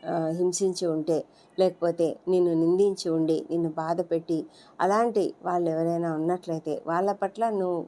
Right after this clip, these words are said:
క్షమాపణ చూపించు. అయితే నేను వాళ్ళ గురించి నేను తీస్-, నేను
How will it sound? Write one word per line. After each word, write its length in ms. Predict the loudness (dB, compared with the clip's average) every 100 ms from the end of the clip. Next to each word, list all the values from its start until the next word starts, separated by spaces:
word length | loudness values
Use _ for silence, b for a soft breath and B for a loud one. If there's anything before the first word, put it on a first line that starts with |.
| -12
క్షమాపణ 500 | -8 -4 0 0 0
చూపించు. 640 | -2 -4 -6 -6 -8 -6 -8 B B B -2
అయితే 380 | 0 2 0 -2 -2
నేను 360 | 2 4 2 0
వాళ్ళ 360 | 0 0 -2
గురించి 380 | 0 0 0 -2
నేను 360 | 0 0 0 -2
తీస్-, 480 | -4 -6 -4 -4 -2
నేను 480 | 0 2 2 -2